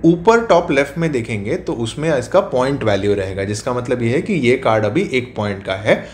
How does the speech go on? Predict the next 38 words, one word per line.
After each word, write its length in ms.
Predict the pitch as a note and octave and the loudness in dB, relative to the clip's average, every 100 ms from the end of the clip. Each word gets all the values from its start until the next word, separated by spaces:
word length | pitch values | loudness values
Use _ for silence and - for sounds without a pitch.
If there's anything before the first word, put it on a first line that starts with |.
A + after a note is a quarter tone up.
| - - | -8 -2
और 200 | C#3+ - | -2 4
टॉप 240 | G3 - | 4 4
राइट 340 | D#3+ D3 F#3 F#3+ | 4 4 2 0
में 100 | F3+ | 0
अगर 220 | D#3 D3+ | 2 2
आप 140 | C#3+ A#2+ | 2 -2
देखेंगे 420 | G#2 A2+ A2 F3+ - - - - | -4 -4 -4 -6 -8 -16 -18 -2
तो 180 | D3 G3 | 2 4
आपको 400 | G3+ - - E3+ | 2 0 -2 -4
उसका 320 | D3 - G3 | -4 -2 -2
डिस्काउंट 760 | G3+ C3 - - D#3 E3+ G#3 - - | 0 -2 -2 2 4 4 2 -4 -10
जेम 320 | B2 C3 C3+ B2 | 0 0 0 -2
दिखेगा, 400 | G#2+ G#2+ F#2+ C#3+ | -4 -4 -2 -2
जिसका 300 | B2+ A2+ C3 | -2 -4 -4
मतलब 320 | B2+ C3+ B2+ | -2 -2 0
ये 100 | A2+ | 0
है 100 | C#3 | 0
कि 140 | E3 E3+ | -2 0
ये 160 | B2+ F#3 | 4 2
कार्ड 320 | G3 B2+ D3+ | 2 0 2
आपको 360 | C3 A2 D#3 E3 C3 | 0 -2 -2 -2 0
एक 220 | F3 C#3+ | 0 0
रेड 320 | A2 C3 - | 2 0 2
परमानेंट 440 | D#3 C#3 B2 G#2+ F#2 | 0 2 0 -2 -2
डिस्काउंट 420 | F#2 - F#2 F2+ | -8 -10 -10 -8
देता 240 | F2+ E2 | -8 -8
है। 480 | F#2+ - - - - - - | -10 -10 -14 -16 -16 -8 2
अगर 200 | C3 F#3 | 6 6
आप 100 | F#3+ | 4
सेम 360 | F#3+ F3 F#3+ A#3 | 2 0 2 2
दूसरा 320 | E3 D#3+ F#3 F#3+ | 2 2 2 4
कार्ड 280 | F#3 F3 E3 | 4 4 4
जो 120 | E3 D#3+ - C3 | 2 2 -8 -2
देखेंगे 460 | B2 C3 A#2+ C#3 F3 C3+ | -2 -2 -4 -2 -2 -4
उसमें 260 | A2+ D3 | -4 0
आपको 260 | D3 C#3 D3+ | 2 2 2
पता 220 | C#3 B2 | 2 2
चलेगा 380 | B2 G#2+ G2+ | 2 -2 0